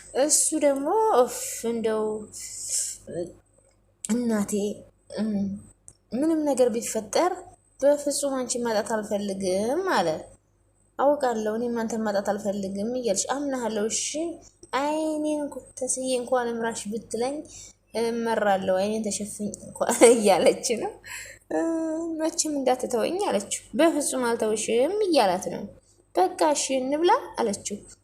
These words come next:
"እሺ መጣሁ" አለ። ግን ይች ልጅ ምግብ ሰብራ ሄደች አይደል አለች። "የለችም እንዴ ከቤት?" አለ። "ተመስገን" አለ።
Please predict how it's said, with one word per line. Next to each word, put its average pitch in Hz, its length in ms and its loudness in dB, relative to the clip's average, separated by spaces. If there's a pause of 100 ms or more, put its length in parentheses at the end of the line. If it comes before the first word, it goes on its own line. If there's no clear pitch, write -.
"እሺ 330 220 2 (140)
መጣሁ" 262 800 2
አለ። 185 160 2 (540)
ግን 349 320 4 (840)
ይች 339 240 4
ልጅ 302 180 0
ምግብ 302 280 -2
ሰብራ 285 460 2 (1300)
ሄደች 247 400 -2
አይደል 262 360 2
አለች። 233 340 0 (380)
"የለችም 349 400 4
እንዴ 339 240 0
ከቤት?" 277 420 2
አለ። 233 200 2 (580)
"ተመስገን" 262 840 0
አለ። 196 180 -2